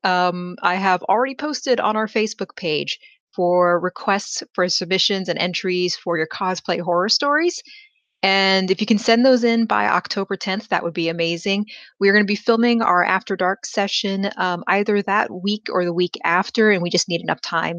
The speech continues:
to roll through all the stories, add them to our list, and then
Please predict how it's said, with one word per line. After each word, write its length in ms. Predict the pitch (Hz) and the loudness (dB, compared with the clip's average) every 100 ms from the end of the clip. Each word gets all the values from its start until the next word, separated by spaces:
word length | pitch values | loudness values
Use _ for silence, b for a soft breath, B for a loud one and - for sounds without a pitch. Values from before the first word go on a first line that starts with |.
| 165 | -4
to 300 | - 147 143 - _ _ _ _ _ _ | -4 -4 -6 -10 _ _ _ _ _ _
roll 180 | 240 240 | 4 6
through 220 | 247 233 | 6 6
all 100 | 220 | 6
the 120 | 220 | 2
stories, 800 | - 202 196 185 185 185 180 175 b b _ _ _ - | 0 0 2 2 2 2 0 -4 b b _ _ _ -4
add 140 | 214 202 | -2 0
them 140 | 208 | 0
to 180 | 202 202 | -2 -2
our 160 | 185 175 | 0 2
list, 320 | 175 175 - | 0 0 -6
and 80 | |
then 140 | 165 | -8